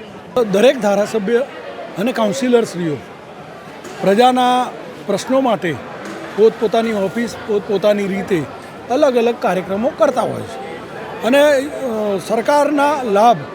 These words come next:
છેવાડાના માનવી સુધી પહોંચે એવા પ્રયત્નો કરતા હોય. દરિયાપુર વિધાનસભાના જનનાયક, લોકપ્રિય ધારાસભ્ય પંદર વર્ષ પછી અહીંયા ભારતીય જનતા પાર્ટી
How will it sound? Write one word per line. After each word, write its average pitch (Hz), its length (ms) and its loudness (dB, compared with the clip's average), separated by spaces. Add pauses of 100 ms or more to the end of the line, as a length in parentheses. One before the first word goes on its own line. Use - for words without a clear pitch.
(260)
છેવાડાના 269 500 4
માનવી 233 360 0
સુધી 226 280 -2
પહોંચે 190 380 0
એવા 208 220 2
પ્રયત્નો 277 400 2
કરતા 170 260 -4
હોય. 127 140 -4 (1000)
દરિયાપુર 294 420 6
વિધાનસભાના 285 720 2
જનનાયક, 262 600 2 (560)
લોકપ્રિય 247 460 2
ધારાસભ્ય 233 640 4 (680)
પંદર 285 320 4
વર્ષ 277 260 4
પછી 269 240 0
અહીંયા 262 200 0
ભારતીય 226 320 2
જનતા 240 260 0
પાર્ટી 233 400 0